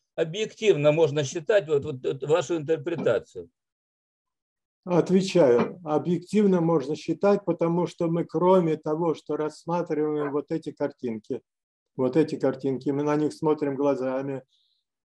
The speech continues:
Speaker 2: говорим, «Ах, какая красота!» Мы немедленно переходим к идентификации количественным образом, математическим образом и находим массу уже вне зависимости от наших настроений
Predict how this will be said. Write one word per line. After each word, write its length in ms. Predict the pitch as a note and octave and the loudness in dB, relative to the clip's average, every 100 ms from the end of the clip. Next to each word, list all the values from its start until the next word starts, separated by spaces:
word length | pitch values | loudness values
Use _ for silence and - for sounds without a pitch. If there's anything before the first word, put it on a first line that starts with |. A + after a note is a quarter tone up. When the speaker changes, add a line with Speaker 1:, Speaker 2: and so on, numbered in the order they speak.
| - | 2
Speaker 2:
говорим, 400 | C#3 C#3+ C#3+ C#3 | 6 6 6 4
«Ах, 280 | D#3+ D#3 - | 4 2 0
какая 360 | C#3+ D3 C#3 | 0 2 2
красота!» 720 | D3+ C3+ D3+ C#3+ C#3+ C3+ C#3 - _ _ _ - | 2 -4 -4 -4 0 0 -2 -10 _ _ _ -6
Мы 200 | C#3 D#3+ | 2 4
немедленно 960 | D#3 D#3 D3+ E3 F3+ F3 E3+ E3 E3 E3 | 4 2 2 4 4 2 0 0 0 -4
переходим 880 | - D#3+ D#3 - E3 F3 D#3 E3 D#3+ | -2 0 0 0 -2 0 -2 -2 -4
к 100 | - | -4
идентификации 1500 | F3 E3+ E3+ E3 - E3 - D#3+ D3+ F3+ F3 D#3+ - C3 G#2 | -4 -2 -4 -6 -4 -6 -2 -4 -2 -2 -2 -4 -4 -4 -4
количественным 1200 | F#2+ C#3+ C#3 D#3 E3 - E3+ - - E3 E3 E3+ | -2 0 2 2 -2 -4 -6 -6 -4 -2 0 2
образом, 460 | E3+ D#3 A#2+ G#2 A2 | 4 4 0 -4 -4
математическим 1120 | C3 - C#3+ D3 D3 E3+ E3 C#3 - F3 E3+ | -4 -4 -2 -2 -2 -4 -6 -16 -4 0 2
образом 500 | F3 D#3+ A2+ F#2 G#2 _ - - D3 | 4 2 0 -8 -14 _ -20 -6 2
и 100 | C#3 | 4
находим 580 | D3+ C#3+ F#3 E3+ F3 | 4 6 4 6 4
массу 520 | D#3+ E3 F#3 F#3 E3+ F3 | 4 4 4 2 -2 0
уже 220 | C#3 D#3+ | 2 0
вне 420 | D#3 C3+ D3 F3 | 0 -2 0 0
зависимости 840 | E3+ F3 D3+ E3 E3 E3+ D#3+ - E3+ | 2 0 2 -2 -2 -8 -8 -6 -2
от 260 | D3 - | -2 -4
наших 360 | D#3 E3 - D3+ - | -4 -4 -4 -10 -8
настроений 800 | D3+ - D3+ D#3 E3 D#3+ D#3+ | -10 -2 2 4 4 4 -2